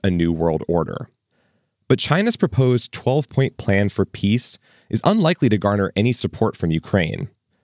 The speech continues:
For one thing, it doesn't call for Russian troops to withdraw from occupied Ukrainian territory.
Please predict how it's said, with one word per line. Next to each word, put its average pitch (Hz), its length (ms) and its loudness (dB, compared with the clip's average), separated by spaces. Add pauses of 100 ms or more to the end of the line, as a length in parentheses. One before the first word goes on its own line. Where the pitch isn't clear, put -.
(200)
For 156 140 4
one 165 180 2
thing, 131 300 0
it 101 80 0
doesn't 113 220 0
call 107 220 2
for 117 140 -2
Russian 98 280 0
troops - 340 -2
to - 80 -4
withdraw 98 420 2
from 107 240 -4
occupied 87 560 -2
Ukrainian 82 460 -2
territory. - 760 -2